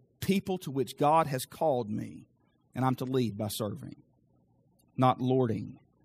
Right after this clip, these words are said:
or being some dictator. Pastors are called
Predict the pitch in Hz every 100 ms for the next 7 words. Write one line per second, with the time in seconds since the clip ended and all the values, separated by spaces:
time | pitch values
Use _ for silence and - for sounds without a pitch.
0 | _ _ _ - 131 120 - 131 113 117
1 | - - 90 - - - _ _ _ _
2 | _ _ _ _ _ _ _ _ _ _
3 | _ _ - 170 175 156 143 - 180 165
4 | 147 131